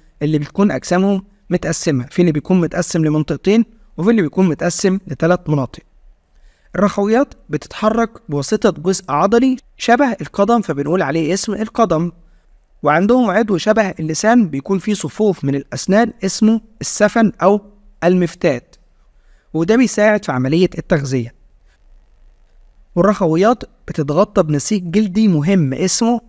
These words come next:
البورنوس، وبيكون عندهم أصداف كالسية، يعني عبارة عن كالسيوم، بتكون أصداف شبه العظم كده،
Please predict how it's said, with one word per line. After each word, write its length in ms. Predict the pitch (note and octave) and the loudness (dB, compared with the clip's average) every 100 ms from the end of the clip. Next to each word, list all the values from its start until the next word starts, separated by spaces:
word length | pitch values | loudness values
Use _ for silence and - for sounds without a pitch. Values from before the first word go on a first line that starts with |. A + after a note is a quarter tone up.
| _ | _
البورنوس، 760 | D#3+ D#3+ D3+ E3 C3 B2 - - _ _ _ | -2 0 0 0 0 -2 -8 -16 _ _ _
وبيكون 400 | A3 B3+ - A#3+ | -2 0 4 2
عندهم 420 | D3 D3 F#3 G#3+ | 2 0 0 0
أصداف 460 | C3+ C#3 D#3+ F#3+ - | -2 -2 2 2 0
كالسية، 640 | - F#3 - D#3 B2 A#2 _ _ _ | -4 -2 -2 -2 -2 -8 _ _ _
يعني 260 | F#3 F#3 D3+ | 2 4 2
عبارة 460 | A2 D#3+ F3+ E3+ - | 0 0 0 -2 -4
عن 180 | D#3+ F3 | -2 -2
كالسيوم، 480 | - C3 - A2 C#3+ - _ _ - | 0 -4 -4 -12 -16 -18 _ _ -16
بتكون 300 | - F3+ F#3 | -2 0 0
أصداف 420 | C#3 C3+ F3+ G3+ | -4 0 2 2
شبه 360 | - F#3+ G3 - | 0 0 0 -2
العظم 380 | C3+ E3 F3+ D3+ | -2 0 0 -2
كده، 380 | G3 A3+ B3+ | 0 0 -2